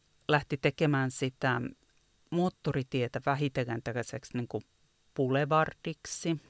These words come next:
Satsas rahaa, se oli korkeampi verotus, satsas rahaa myös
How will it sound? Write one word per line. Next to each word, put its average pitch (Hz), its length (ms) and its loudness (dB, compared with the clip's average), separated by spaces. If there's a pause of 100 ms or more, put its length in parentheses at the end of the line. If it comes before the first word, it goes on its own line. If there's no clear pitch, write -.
(680)
Satsas - 580 0
rahaa, 135 460 2
se 135 180 -4
oli 123 120 0
korkeampi 127 580 -2
verotus, 127 640 -4
satsas 143 400 -2
rahaa 135 360 0
myös 120 480 -4